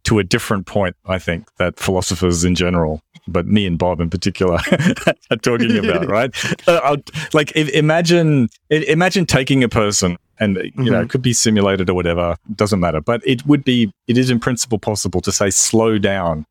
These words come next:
Speaker 1: all of the operations, right? It's a little
Speaker 2: Yeah.
Speaker 1: bit like the Chinese room thought experiment. Just, just
Speaker 2: Mm-hmm.
Speaker 1: run, run the person, run Chris Kavanaugh in slow motion, right? So
Speaker 2: Yeah,
Speaker 1: that,
Speaker 2: yeah.
Speaker 1: so that for, you know, one, one thought to cross your mind takes a hundred years.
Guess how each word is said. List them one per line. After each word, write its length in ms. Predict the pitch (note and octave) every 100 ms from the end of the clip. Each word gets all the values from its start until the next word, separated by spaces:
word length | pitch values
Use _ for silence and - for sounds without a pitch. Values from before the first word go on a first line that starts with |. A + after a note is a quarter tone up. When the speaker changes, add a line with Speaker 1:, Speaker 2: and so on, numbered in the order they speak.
| _
Speaker 1:
all 200 | - F#2+
of 60 | F#2
the 100 | F2
operations, 840 | F2 F2+ E2+ F2 - - - - - _
right? 160 | F#2+ G2
It's 100 | D3+
a 40 |
little 120 | C3
Speaker 2:
Yeah. 40 | A2+
Speaker 1:
bit 40 | G#2
like 160 | G2+
the 80 | -
Chinese 480 | F#2+ G#2+ G2+ F#2+ F2+
room 240 | F#2 F2+
thought 240 | E2+ F2+ E2+
experiment. 540 | E2 - D2+ D2+ -
Just, 200 | - C3+
just 140 | C#3+ C3
Speaker 2:
Mm-hmm. 140 | A#2+
Speaker 1:
run, 480 | G#2+ C3+ C3 A#2+ A2+ _ - _
run 320 | G2 A2 C#3+
the 80 | C3+
person, 540 | A2 G#2+ F#2+ - F#2+ G2
run 240 | A2 C3+
Chris 220 | A#2 A#2+
Kavanaugh 600 | - G2+ F#2 F2+ F2 F2 - _ _ _ -
in 480 | C3 A#2+ A2+ G#2+
slow 320 | - - A2 G2+
motion, 480 | F#2 E2+ - - - _ -
right? 300 | F#2+ G#2 F#2+
So 220 | - F#2+
Speaker 2:
Yeah, 160 | F2+ -
Speaker 1:
that, 120 | F2+
Speaker 2:
yeah. 240 | A#2+ D3+ - - -
Speaker 1:
so 200 | G#2+ G2
that 240 | F#2+ F2
for, 260 | - G#2 F#2 - _ -
you 120 | A#2
know, 140 | F#2 F#2+
one, 360 | A2+ A#2+ A#2+
one 240 | G#2+ B2 C3
thought 300 | - A#2 -
to 60 |
cross 280 | - G#2 -
your 100 | G2
mind 260 | F#2 F2+ F2
takes 220 | F#2 -
a 60 |
hundred 280 | F#2 F2+ F2
years. 380 | E2 D#2 D2 -